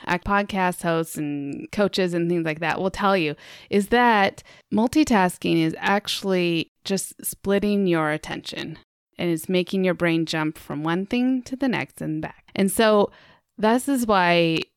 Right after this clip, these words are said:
email and email notifications <laughs> are not a great thing necessarily to have on your computer while you're trying to be focused on a task, because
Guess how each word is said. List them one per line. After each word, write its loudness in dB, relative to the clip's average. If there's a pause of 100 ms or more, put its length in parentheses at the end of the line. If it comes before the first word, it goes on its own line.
(120)
email 2
and -2
email 0
notifications -2
<laughs> -10
are 0
not 0
a -6
great -4
thing -2
necessarily -2
to -2
have -4
on -4
your -6
computer -2
while -2
you're -4
trying -8
to -10
be -8
focused -12
on -12
a -12
task, -8
because -10